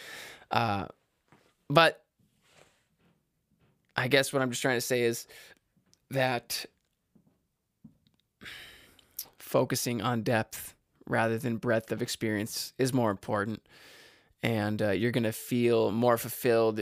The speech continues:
You're gonna be more confident in whatever it is that you're, you're honing. And, uh, you know, you're gonna have something to offer that not everyone else has. Uh,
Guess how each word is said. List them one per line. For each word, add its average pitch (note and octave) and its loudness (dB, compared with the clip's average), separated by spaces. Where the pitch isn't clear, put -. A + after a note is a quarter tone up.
You're G#2 -4
gonna A2+ 0
be A#2 -4
more G#2+ 0
confident A#2+ -2
in A2+ -2
whatever A2+ 0
it A2 0
is A2+ 0
that A2 2
you're, G#2+ -2
you're A2+ -4
honing. A#2+ -4
And, A2 -2
uh, G#2 0
you A#2+ -6
know, A#2+ -4
you're C3 -6
gonna C3 2
have C3 2
something C3+ 0
to A#2 0
offer A#2+ 0
that A2+ -2
not A#2+ 2
everyone A#2+ 0
else A#2 0
has. A2 -4
Uh, - -2